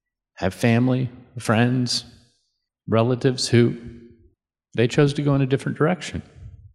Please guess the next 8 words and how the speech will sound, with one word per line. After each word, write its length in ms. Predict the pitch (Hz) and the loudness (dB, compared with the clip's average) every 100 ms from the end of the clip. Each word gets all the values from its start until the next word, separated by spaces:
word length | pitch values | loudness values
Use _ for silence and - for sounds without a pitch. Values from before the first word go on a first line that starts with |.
| _ _ _ - | _ _ _ 0
So 260 | 139 - - - - _ - | 0 0 -10 -18 -20 _ -8
what 260 | 107 131 156 | 0 2 4
do 80 | 170 | 4
we 140 | 165 | 4
do 500 | 123 127 120 127 120 - - - _ - | 4 4 4 2 -2 -12 -20 -20 _ -2
in 200 | 123 113 | 2 4
those 300 | 113 120 113 | 4 4 2
situations? 960 | - 120 - 104 95 - 80 78 - | 2 0 2 2 2 -2 -8 -8 -12